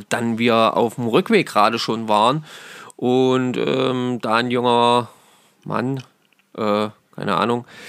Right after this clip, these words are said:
wie alt er war, ähm, am Wasser saß und, äh, irgendwie schon so ein bisschen nervös wirkte, als wir da so ankamen. Und, ähm, naja, und dann hatte halt der Freund, ähm, der Kontrolleur, äh,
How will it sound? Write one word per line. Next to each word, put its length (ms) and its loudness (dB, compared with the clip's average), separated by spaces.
wie 160 -2
alt 160 0
er 100 2
war, 500 2
ähm, 160 -2
am 240 -2
Wasser 300 2
saß 460 2
und, 460 -2
äh, 40 -6
irgendwie 1600 -4
schon 260 -2
so 100 2
ein 120 2
bisschen 260 0
nervös 460 0
wirkte, 340 2
als 220 -2
wir 100 0
da 160 0
so 140 -2
ankamen. 720 -2
Und, 460 0
ähm, 640 -2
naja, 320 2
und 380 -8
dann 120 0
hatte 500 0
halt 340 -2
der 400 2
Freund, 440 -2
ähm, 520 -2
der 80 -2
Kontrolleur, 600 2
äh, 140 -6